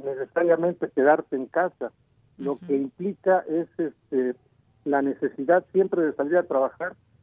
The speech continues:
Speaker 1: y ubicarnos siempre ante la disyuntiva de o cuido mi salud o busco les-, los recursos necesarios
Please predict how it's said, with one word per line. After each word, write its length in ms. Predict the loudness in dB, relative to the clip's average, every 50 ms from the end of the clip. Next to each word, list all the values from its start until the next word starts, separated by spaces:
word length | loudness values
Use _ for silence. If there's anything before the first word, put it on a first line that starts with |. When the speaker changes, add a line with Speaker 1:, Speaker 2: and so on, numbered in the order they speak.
| _ _ -14
Speaker 1:
y 260 | -10 -8 -6 -4 -4
ubicarnos 600 | -4 -4 -4 -4 4 6 6 6 6 4 0 -2 -2
siempre 280 | -2 -4 -2 0 0 0
ante 180 | 0 0 0
la 120 | 0 0 0
disyuntiva 680 | 0 -2 -4 -8 -10 -10 -6 -4 -2 2 4 4 4
de 140 | 4 2 0
o 100 | -2 -4
cuido 320 | -4 0 2 2 2 2
mi 140 | 0 -2 -8
salud 380 | -4 -4 -4 -2 -2 -2 -4 -4 -6 _ _ _ _ _ -2
o 100 | -2 0
busco 320 | 0 -2 -4 _ -2 -2
les-, 160 | 0 -2 -4 -6 -6
los 160 | -6 -6 -4
recursos 480 | -4 -6 -6 -6 -8 -8 -6 -6 -4 -4
necesarios 560 | -4 -4 -4 -4 0 0 0 0 0 -4